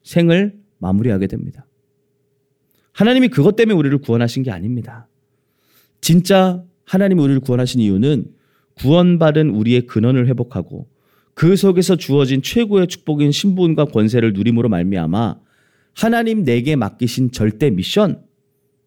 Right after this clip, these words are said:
그 미션이 무엇입니까? 세계 복음화, 이삼칠 나라 오천 종족 살리는 일, 세 가지 뜰을 회복하는 일,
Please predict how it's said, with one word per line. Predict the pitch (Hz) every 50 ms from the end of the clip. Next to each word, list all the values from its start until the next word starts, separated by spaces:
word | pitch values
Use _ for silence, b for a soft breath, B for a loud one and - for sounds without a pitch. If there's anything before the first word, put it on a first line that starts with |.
| _ _
그 | - 135
미션이 | 123 117 113 - 143 139
무엇입니까? | 127 107 98 98 - 104 95 90 - 92
세계 | - - 147 147 147 160
복음화, | 117 - - - 117 135 139 - - _ _ _ _ _ _ _ _ _ _ -
이삼칠 | - 147 139 196 196 190 - - 185
나라 | 180 170 160 151
오천 | 127 120 131 - - 170 156
종족 | 131 127 123 127 117
살리는 | - - 147 147 135 131 120 113
일, | 127 147 131 - B B B B
세 | B - 160 214
가지 | 208 233 240 208 220
뜰을 | 208 - 214 202 185
회복하는 | 180 175 170 170 - 160 147 139 131 123
일, | 151 185 165 - - -